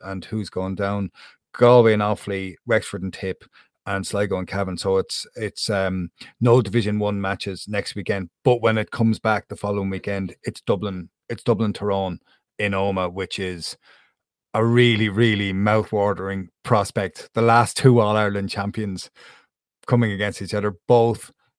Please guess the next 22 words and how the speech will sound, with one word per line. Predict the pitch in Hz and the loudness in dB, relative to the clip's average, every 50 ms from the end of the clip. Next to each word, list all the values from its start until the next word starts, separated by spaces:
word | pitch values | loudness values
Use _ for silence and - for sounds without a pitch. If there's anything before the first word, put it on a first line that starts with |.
| _ _ | _ _
in | - 113 110 107 | -4 -2 0 0
relegation | 104 104 101 101 87 101 98 101 98 - 98 92 | 0 0 -2 -4 -4 -4 -4 -4 -4 -6 -8 -8
bother, | 82 92 92 95 92 90 87 85 - - | -6 -6 -6 -4 -6 -6 -8 -10 -12 -10
and | - 104 101 98 95 92 - - | -6 -6 -4 -4 -6 -6 -8 -8
it | 107 98 | -8 -8
is | 101 95 | -8 -6
something | - - 110 98 - 101 | -4 -4 -4 -4 -4 -6
to | 92 92 | -8 -8
savour. | - - 110 104 104 98 98 90 - _ - - - - _ _ _ - | -8 -6 -6 -4 -4 -4 -6 -6 -8 _ -20 -20 -20 -20 _ _ _ -6
Um, | - 123 117 117 120 110 - _ _ _ _ - | -2 0 2 2 2 0 -4 _ _ _ _ -8
we'll | 120 127 123 | -4 -4 -4
finish | 110 - - 151 151 147 127 - | -2 0 0 2 2 2 0 -2
there, | - 131 123 120 117 | 0 2 4 4 2
but | 107 - - 117 110 - _ _ _ _ - | 2 0 0 -2 -2 -2 _ _ _ _ -4
I | 110 | 0
wasn't | 127 160 156 165 151 - | 2 4 4 4 4 4
sure | - 156 156 151 | 6 6 6 6
if | - | 6
I | 135 | 4
was | 123 117 - | -2 -2 -2
gonna | - 123 117 | 0 0 0
say | 110 - - 117 113 110 110 107 104 | 0 0 0 2 2 2 0 -2 -6